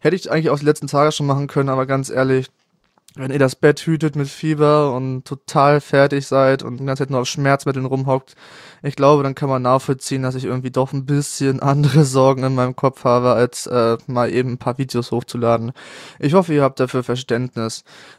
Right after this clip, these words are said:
Ähm, ansonsten, was gibt's Neues? Wenn ich da, wenn ich schon mal am Reden bin, dann kann ich ja auch ein bisschen was erzählen.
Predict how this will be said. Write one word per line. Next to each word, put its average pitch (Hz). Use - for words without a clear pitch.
Ähm, 143
ansonsten, 156
was 143
gibt's -
Neues? 156
Wenn 143
ich 139
da, 135
wenn 131
ich 139
schon 139
mal 120
am 120
Reden 131
bin, 135
dann 131
kann 127
ich 131
ja 127
auch 120
ein 123
bisschen 123
was 117
erzählen. 135